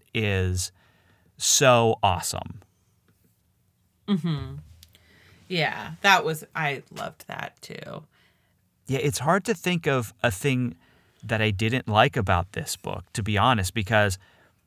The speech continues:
Speaker 1: like we said before, the secondary romance, I was invested. It didn't feel like
Speaker 2: Mm-hmm.
Speaker 1: we're treading water or we're setting something up for another book or whatever. It felt,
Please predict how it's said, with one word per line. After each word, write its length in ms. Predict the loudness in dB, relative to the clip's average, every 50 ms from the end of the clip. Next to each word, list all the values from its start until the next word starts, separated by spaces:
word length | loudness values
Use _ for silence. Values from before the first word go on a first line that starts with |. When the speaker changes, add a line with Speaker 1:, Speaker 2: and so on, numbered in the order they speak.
| _ -8
Speaker 1:
like 160 | -6 -4 -4
we 80 | -2 -2
said 180 | -2 -2 -2 -2
before, 380 | -2 -6 -4 0 2 2 2 2
the 100 | 0 -2
secondary 680 | 0 0 0 0 0 -2 -2 0 2 2 2 2 2
romance, 600 | 2 2 2 2 2 2 2 2 2 0 -2 -6 -10 _ _ _ _ _ _ 0 4
I 200 | 4 6 6 4
was 320 | 4 2 2 2 0 -2
invested. 840 | -2 -4 -2 0 2 2 2 2 0 -2 -2 0 0 -2 -4 -6 -10 _ -6
It 140 | -6 -6 -4
didn't 280 | -2 -4 -4 -4 -6 -8
feel 260 | -4 -2 -2 0 2
like 380 | 2 2 2 2 2 0 0
Speaker 2:
Mm-hmm. 260 | -2 -2 -2 -2 -2 0
Speaker 1:
we're 200 | 0 0 0 0
treading 360 | -2 -2 -2 -2 0 0 0
water 380 | 2 4 4 6 6 4 2 0 2
or 240 | 4 4 6 6 4
we're 140 | 4 2 0
setting 360 | 0 0 0 0 0 0 -2
something 320 | -2 -2 -2 -2 0 2
up 180 | 4 2 2 2
for 360 | 0 0 2 2 2 2 0 -4 -10 _ _ -6
another 320 | -4 -2 0 0 0 -2 0
book 260 | 0 2 2 2 2
or 100 | 0 0
whatever. 680 | 0 2 4 6 6 6 6 6 4 2 0 0 0 -4 -8 -16 _ _ _ _ _ _ 0
It 180 | 0 0 0 0 _ _
felt, 500 | -20 -18 -6 0 4 6 6 6 4 2